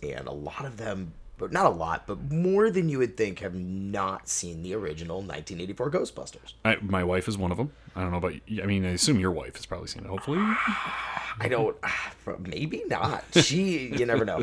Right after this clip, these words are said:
Speaker 1: You never know. I'm not gonna speak on her behalf.
Speaker 2: That's
Speaker 1: Uh, but,
Speaker 2: a
Speaker 1: but, uh, but yeah, a lot of people ha-, still haven't, have not seen this. Um, if you haven't, please, please go out and, and check it out.
Speaker 2: Yeah. Well, like I said, if you haven't seen it,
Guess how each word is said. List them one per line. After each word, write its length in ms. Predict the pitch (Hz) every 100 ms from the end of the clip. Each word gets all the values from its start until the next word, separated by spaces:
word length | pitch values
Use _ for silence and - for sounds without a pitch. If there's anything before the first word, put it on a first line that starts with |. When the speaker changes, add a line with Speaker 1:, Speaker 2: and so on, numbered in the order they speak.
| -
Speaker 1:
You 120 | 117
never 180 | 127 131
know. 160 | 123 113
I'm 80 |
not 140 | 113 110
gonna 100 | 104
speak 240 | - 92
on 80 | 85
her 80 | 85
behalf. 340 | 78 - - - -
Speaker 2:
That's 400 | 107 98 - -
Speaker 1:
Uh, 20 |
but, 100 | 95
Speaker 2:
a 40 | 95
Speaker 1:
but, 440 | 98 117 104 -
uh, 100 | 98
but 160 | 95 117
yeah, 140 | 87
a 20 |
lot 160 | 101 131
of 60 |
people 220 | 135 160 156
ha-, 100 | -
still 260 | - 156
haven't, 240 | 151 147 107
have 220 | 135 160
not 180 | 165 -
seen 180 | 165
this. 280 | 160 175 - - - - -
Um, 260 | 107 104
if 140 | 107 131
you 100 | 120
haven't, 520 | 117 110 110 - -
please, 580 | 120 120 120 110 - - -
please 300 | 117 110 95
go 180 | 95
out 180 | 87 73
and, 220 | 85 80 -
and 160 | 95 87
check 200 | - -
it 100 | -
out. 120 | - - -
Speaker 2:
Yeah. 100 | 101 - - - - - -
Well, 180 | 127 123
like 120 | 127
I 40 |
said, 160 | 113 92
if 100 | 95
you 60 | 110
haven't 160 | 175
seen 200 | - 92
it, 100 | 90